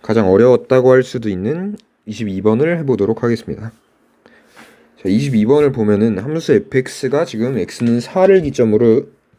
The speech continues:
왼쪽과 오른쪽이 나눠져 있죠. 이것이 실수 전체의 집합에서 미분 가능하고 라고 돼 있습니다. 그러면은 일단 F 프라임 X부터 써놓고 갈게요.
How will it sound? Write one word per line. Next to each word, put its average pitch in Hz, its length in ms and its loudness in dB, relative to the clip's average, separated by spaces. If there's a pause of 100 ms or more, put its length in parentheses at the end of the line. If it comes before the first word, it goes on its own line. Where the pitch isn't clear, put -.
왼쪽과 104 400 0
오른쪽이 95 380 0
나눠져 90 360 -2
있죠. 123 280 -4 (1160)
이것이 113 420 2
실수 208 360 2
전체의 117 400 -2
집합에서 107 540 -2
미분 104 360 -2
가능하고 87 680 -4 (320)
라고 104 200 2
돼 95 80 2
있습니다. 80 380 -6 (1300)
그러면은 151 500 2
일단 95 540 0 (680)
F - 240 0
프라임 147 320 4
X부터 117 640 -4
써놓고 143 340 2
갈게요. 92 300 -6